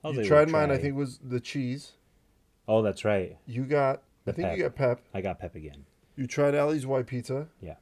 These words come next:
Speaker 2: And then what did Katie get?
Speaker 1: No, I think we shared. Kat and I shared, uh, the pep.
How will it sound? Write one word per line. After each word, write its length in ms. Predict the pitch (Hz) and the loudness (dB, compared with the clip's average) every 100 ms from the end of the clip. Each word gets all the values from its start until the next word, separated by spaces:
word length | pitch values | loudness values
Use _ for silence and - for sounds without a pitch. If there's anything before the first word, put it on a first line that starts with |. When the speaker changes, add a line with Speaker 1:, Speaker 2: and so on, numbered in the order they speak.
| _ | _
Speaker 2:
And 100 | 123 | -4
then 100 | 127 | -2
what 100 | 139 | -2
did 200 | 175 165 143 _ _ _ | -4 -6 -10 _ _ _
Katie 280 | - 190 180 | -8 -6 -6
get? 200 | 110 107 - _ | -6 -10 -12 _
Speaker 1:
No, 80 | 104 | -4
I 40 | |
think 160 | 101 117 | -2 -2
we 120 | 120 | -2
shared. 360 | 117 104 87 82 - _ _ _ | -2 -4 -4 -8 -16 _ _ _
Kat 160 | - 104 | -10 -8
and 100 | 92 | -8
I 60 | 85 | -12
shared, 260 | 87 80 85 - _ _ _ _ _ _ _ _ _ _ | -12 -12 -14 -20 _ _ _ _ _ _ _ _ _ _
uh, 200 | - 80 | -12 -12
the 100 | 80 | -12
pep. 220 | 82 87 | -14 -16